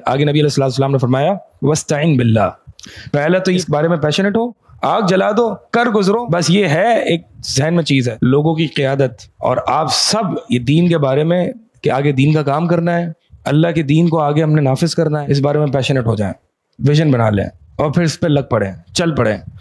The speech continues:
और फिर अल्लाह ताला से मदद भी मांगे। ओवर कॉन्फिडेंट ना हो कि मैं कर लूंगा। बहुत से लोग ज़हीन भी रहे, इल्म में बड़े आगे भी निकले, लेकिन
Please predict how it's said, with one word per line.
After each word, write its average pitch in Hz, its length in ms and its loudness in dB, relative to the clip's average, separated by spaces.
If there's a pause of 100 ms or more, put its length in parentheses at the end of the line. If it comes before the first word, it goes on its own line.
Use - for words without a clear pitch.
(380)
और 139 160 0
फिर 175 100 2
अल्लाह 147 200 2
ताला 147 180 0
से 156 100 -2
मदद 135 200 0
भी 131 120 0
मांगे। 113 240 0
ओवर 160 240 2
कॉन्फिडेंट 151 380 0
ना 139 100 0
हो 117 160 -4
कि 135 100 -2
मैं 139 140 0
कर 127 120 0
लूंगा। 113 440 -2
बहुत 147 240 0
से 160 80 2
लोग 151 280 2
ज़हीन 147 380 2
भी 170 100 4
रहे, 131 180 0 (220)
इल्म 220 220 2
में 214 100 4
बड़े 202 160 2
आगे 180 240 0
भी 185 100 2
निकले, 156 320 -4 (200)
लेकिन 135 540 0